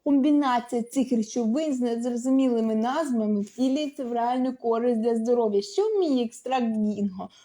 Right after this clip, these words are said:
Розширювати судини, знижувати тиск, профілактувати інсульти, знищувати поганий холестерин, уповільнювати вікову генерацію мозку, знижувати симптоматику депресії,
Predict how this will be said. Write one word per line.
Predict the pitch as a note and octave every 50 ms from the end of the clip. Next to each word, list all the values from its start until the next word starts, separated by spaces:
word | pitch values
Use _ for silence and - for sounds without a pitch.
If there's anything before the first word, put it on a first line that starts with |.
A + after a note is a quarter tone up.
| _ _ -
Розширювати | A3+ A#3 A#3 - - E4 E4 E4 F4+ D#4 E4 D#4+ D#4+ D#4+ D4+
судини, | D4 - - C#4 A#3 G#3+ A#3 D4 F4 F#4+ G4 F4 C4
знижувати | A3 A#3+ B3+ C4+ C#4+ C#4 C#4+ C4+ C#4 C#4 C#4 D4 C#4 - _
тиск, | - B3+ A3 G#3 - -
профілактувати | - A#3 A3 G#3+ - - B3+ B3 A#3 A#3+ - B3+ A#3+ B3+ C4+ C#4 C#4 - D4+ D4
інсульти, | D4 D4 C#4 - - - E4 D#4+ D#4 B3+ B3+ - _ - - - _ _ _ _ _ _ _ -
знищувати | A3 G#3 A3+ C4 C#4+ D4+ C#4+ - - E4 D#4+ D#4 D#4 D#4+
поганий | D4+ D#4+ D#4 C#4+ B3 A#3+ A#3+ A#3 B3 B3+ B3+
холестерин, | B3 - D4 C#4 C#4 C4+ C4 - - - C#4+ C#4 D4 C#4 A#3+ G3+ F#3+ - _ _ _ _ -
уповільнювати | A3+ G#3+ B3 C4 A#3+ C4 D4 C#4+ D4 D#4+ D#4+ E4 E4+ E4 E4 D#4+ C4+
вікову | C4+ C4+ - - C#4 B3+ A#3+ C4 D4
генерацію | C4+ C4+ D#4 D#4 D4 D4+ C#4 B3+ A#3+ B3+ C4 C4 - - D4 D4+
мозку, | D4 C#4+ D4 D4 C#4+ A#3+ G#3+ A3 - - - - - _ _ _ _ _ -
знижувати | G3+ G3+ B3 C#4 C#4+ C4+ D4+ C#4 D4+ D4 D4 D4+
симптоматику | C4+ - - C#4+ C4+ C4 C4 C#4+ C4+ C4+ C4+ C#4+ C#4 - C#4+ C4+ - C#4
депресії, | B3 B3+ B3+ B3 - B3+ B3+ B3 A#3 A3+ A3 - - - - G3+ -